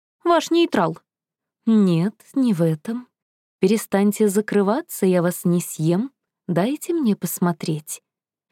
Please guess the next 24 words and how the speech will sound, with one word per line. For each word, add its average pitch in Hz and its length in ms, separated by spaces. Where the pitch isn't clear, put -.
Матвей 254 300
поставил 302 500
чашку - 420
на 175 140
стол, 165 380
раскинул 302 580
руки 254 280
в 233 60
стороны. 160 540
"Что-то 349 360
не 349 140
видно?" 269 360
"Не 180 340
видно. 160 520
Не 196 140
могу 190 300
понять. 226 840
Слушайте, 175 680
хватит". - 720
Она 247 240
казалась 330 580
искренне 240 440
раздосадованной 196 880
тем, 392 260